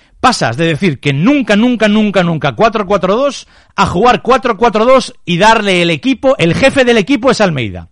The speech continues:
Y pasas de repente, de repente, de golpe y porrazo, te cargas a Almeida, te cargas el cuatro cuatro dos, juegas cuatro tres tres, en el descanso de un partido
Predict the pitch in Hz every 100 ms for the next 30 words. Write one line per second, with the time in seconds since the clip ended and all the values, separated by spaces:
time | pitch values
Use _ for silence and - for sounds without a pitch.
0 | - - - _ _ 185 269 269 185 175
1 | 180 170 285 294 285 277 - _ _ _
2 | _ _ _ _ _ _ _ - 143 165
3 | 151 285 285 262 165 220 262 190 247 254
4 | 269 269 - _ _ 233 - 277 262 226
5 | 196 247 277 269 269 - 180 254 285 240
6 | 214 233 233 226 214 196 247 285 - -
7 | _ _ - - 262 254 240 247 208 190
8 | 175 254 277 269 - - _ _ - -
9 | _ _ _ _ _ _ _ 196 202 190
10 | 175 269 254 277 269 226 196 269 254 226
11 | 220